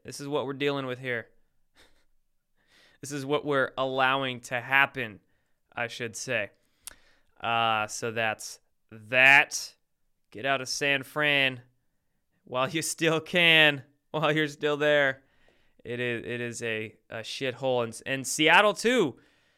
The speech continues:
Seattle is losing a bunch of their police force. This video went viral over the weekend of this state patrol officer in Yakima, Washington,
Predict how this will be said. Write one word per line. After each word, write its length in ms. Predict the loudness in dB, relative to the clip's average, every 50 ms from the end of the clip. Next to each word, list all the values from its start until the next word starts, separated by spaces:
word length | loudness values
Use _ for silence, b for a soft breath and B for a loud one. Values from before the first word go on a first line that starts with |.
| b b
Seattle 680 | -12 -12 -10 -4 0 2 4 6 6 6 4 2 2
is 160 | 0 -2 -2
losing 440 | -4 -2 -2 -2 -2 -2 -4 -4 -4
a 40 | -4
bunch 380 | -4 -2 -2 0 0 0 -2 -6
of 80 | -4
their 180 | -2 0 0 0
police 540 | -2 -4 -8 -8 -6 -4 -6 -6 -6 -8 -6
force. 460 | 0 2 2 4 2 2 0 -4 -6
This 260 | -4 -4 -4 -4 -8 -12 -16 -20 -20 _ _
video 360 | -4 -2 0 0 2 2 2 2
went 180 | 0 -2 -4 -6
viral 560 | -2 0 4 4 4 4 4 2 -2 -4 -6 _ _ _ _ _ _ _ _ -6
over 160 | -6 -4 -4
the 80 | -4 -4
weekend 420 | -2 -2 -2 -2 -2 -4 -2 -2
of 140 | -4 -6 -4
this 220 | -4 -4 -4 -4
state 340 | -6 -8 -4 -4 -4 -4 -4
patrol 360 | -8 -12 -4 -2 0 2 2
officer 560 | 4 2 2 0 -2 -10 -6 -6 -6 -6 -6 _ _ _ _ _ _ _ _ -6
in 360 | -2 0 0 2 0 0 -2
Yakima, 580 | 0 4 6 6 6 4 2 -2 0 0 0 2
Washington, 600 | 2 2 2 0 0 -2 -10 -12 -12 -12 -14 -14